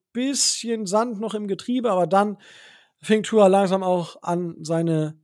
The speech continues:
Receiver besser in Szene zu setzen. Und was ich sagen muss, Waddle war ja angeschlagen aufgrund der Kniegeschichte, aber der hat trotzdem durchgezogen, er hat durchgespielt,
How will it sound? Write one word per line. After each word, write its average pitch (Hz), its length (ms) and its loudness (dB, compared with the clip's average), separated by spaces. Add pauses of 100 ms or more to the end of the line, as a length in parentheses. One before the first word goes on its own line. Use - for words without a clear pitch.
Receiver 185 580 2
besser 196 480 2
in 170 100 0
Szene 185 320 -2
zu - 140 -8
setzen. 156 540 -2 (420)
Und 175 260 2
was 180 140 2
ich 180 120 -2
sagen 208 320 2
muss, 190 280 -2 (1600)
Waddle 214 500 4 (220)
war 170 180 4
ja 202 140 8
angeschlagen 160 560 0
aufgrund 156 320 -4
der 165 80 2
Kniegeschichte, 190 920 -2 (600)
aber 196 680 4 (540)
der 190 160 6
hat 190 120 4
trotzdem 202 320 2
durchgezogen, 202 760 2
er 190 120 4
hat - 280 0 (220)
durchgespielt, 190 960 2